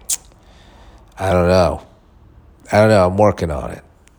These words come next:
I, I, I wanna commercialize Thanksgiving more. It's, it's, it's just sitting there, and we're letting it, letting it, uh, uh, we're losing money.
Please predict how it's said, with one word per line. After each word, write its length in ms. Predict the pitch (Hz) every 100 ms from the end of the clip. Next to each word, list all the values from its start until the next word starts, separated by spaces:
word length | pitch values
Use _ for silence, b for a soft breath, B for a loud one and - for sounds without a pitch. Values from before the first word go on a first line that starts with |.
| -
I, 60 | 196
I, 420 | 196 - 160 -
I 380 | - 107 123 143
wanna 320 | 143 123 120
commercialize 960 | 101 - 95 95 95 - 85 80 85 -
Thanksgiving 760 | - 82 85 - 165 156 113
more. 380 | 92 82 71 - _ _ _ _ _ _ _ _
It's, 300 | - 90 -
it's, 360 | - 95 104 - _ _
it's 160 | - -
just 400 | - 151 - -
sitting 360 | 151 135 98
there, 320 | 95 82 - - _ _ _ -
and 140 | 98
we're 120 | 98
letting 360 | 101 127 - 104
it, 220 | 101 - B B B _
letting 280 | - 120 113
it, 220 | 113 95
uh, 40 | 107
uh, 440 | 101 95 101 101 - - b b _
we're 80 | 120
losing 340 | 135 147 127
money. 420 | 120 123 92 -